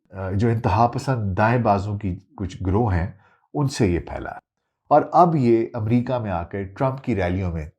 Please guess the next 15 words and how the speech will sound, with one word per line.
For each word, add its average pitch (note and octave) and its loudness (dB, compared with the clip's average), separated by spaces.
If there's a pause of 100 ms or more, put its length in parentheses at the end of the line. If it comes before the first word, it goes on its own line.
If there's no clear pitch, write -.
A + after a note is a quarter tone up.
(120)
گونجتا C3 4
ہے، G#2+ -4 (480)
جہاں A#2 0
امیگرینٹس B2 0
کو - -8
خطرہ C#3+ 0
کہا B2+ 2
جاتا G#2 2
ہے۔ G2 0
پروجیکٹ A2 -2
ٹوئنٹی A2 -4
ٹوئنٹی A#2 -2
فائیو G2+ 0
جو C2 -12
ہے، - -16